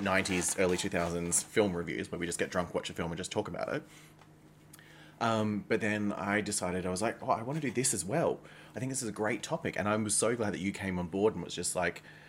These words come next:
"Hundred percent, let's do it." Um, because sex should be open for discussion. Sex should not be a taboo subject. Sex should not be a, like,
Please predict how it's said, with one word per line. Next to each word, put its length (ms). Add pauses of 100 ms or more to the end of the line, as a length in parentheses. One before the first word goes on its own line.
(420)
"Hundred 240
percent, 300 (220)
let's 200
do 160
it." 160 (720)
Um, 500 (520)
because 720
sex 360
should 140
be 180
open 320
for 100
discussion. 460
Sex 240
should 120
not 220
be 120
a 60
taboo 460
subject. 460
Sex 200
should 140
not 160
be 120
a, 260
like, 180